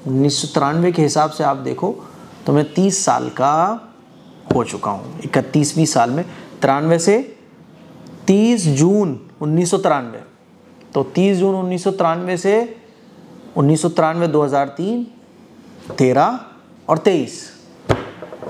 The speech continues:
तो मैं तीस साल का हो गया हूँ, ठीक है, बहुत करीब धीरे धीरे जा रहा हूँ मौत की तरफ। दुआ कीजिए अल्लाह ताला खैर का मामला फरमाए।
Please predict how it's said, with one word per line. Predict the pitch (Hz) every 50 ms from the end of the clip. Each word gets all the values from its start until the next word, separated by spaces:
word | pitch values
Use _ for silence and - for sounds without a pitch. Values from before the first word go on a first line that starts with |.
| - - - - -
तो | 151 170 208 226
मैं | 185 151 160 190 190 190
तीस | - 202 190 -
साल | - 143 135 139
का | 123 131
हो | 120 107 -
गया | - -
हूँ, | 85 - - - -
ठीक | - 147 143 143
है, | 202 208 165 - - - - - - - - - - - - - -
बहुत | 120 127 151 160 - - -
करीब | 135 135 147 156 139 127 - - - - - - - - - - - - - - - -
धीरे | 135 139 143 147 147
धीरे | 123 139 135 135 139 127
जा | 127 123 117 127
रहा | 135 135
हूँ | 131 123
मौत | 117 113 113 -
की | 135 107
तरफ। | 127 123 113 113
दुआ | - 117 113 113
कीजिए | 135 - 117 107 110 113
अल्लाह | 110 110 110 104
ताला | - 113 110 110
खैर | 110 - 110 110 104
का | - 107
मामला | 110 113 110 113 113 117
फरमाए। | 117 - 113 113 110 - 117 117 -